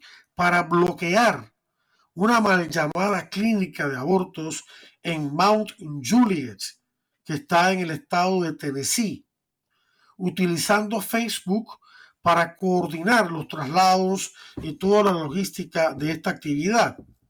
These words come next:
Según los fiscales, el grupo bloqueó a una mujer y a un empleado que intentaban ingresar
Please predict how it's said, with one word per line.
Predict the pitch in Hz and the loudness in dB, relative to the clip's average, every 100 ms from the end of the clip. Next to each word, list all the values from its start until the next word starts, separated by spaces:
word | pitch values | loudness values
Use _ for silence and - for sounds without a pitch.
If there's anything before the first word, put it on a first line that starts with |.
| _ _ _ _ _ _ _ | _ _ _ _ _ _ _
Según | - - 185 285 | -10 -4 -2 0
los | 311 262 | 2 2
fiscales, | 208 - 247 220 139 147 - - - - - _ | -2 -4 2 2 2 -4 -6 -12 -20 -20 -20 _
el | 170 170 156 | -4 -2 -2
grupo | 202 294 - 156 139 180 - _ - | 2 4 4 2 -2 -2 -14 _ -8
bloqueó | 139 175 - 160 196 233 | -2 -2 -2 -4 -2 -2
a | - 160 | -2 0
una | 220 262 | 2 2
mujer | 240 208 170 143 151 202 _ _ _ | 0 -2 -4 -2 -6 -14 _ _ _
y | 165 | -4
a | 160 | -2
un | 214 247 | 2 2
empleado | 247 196 180 160 147 160 185 | 2 0 2 2 2 -2 -8
que | - | -6
intentaban | 180 160 160 143 190 214 233 | -4 -4 -8 -4 0 2 0
ingresar | 214 170 151 - 180 185 | -4 -6 -8 -4 0 0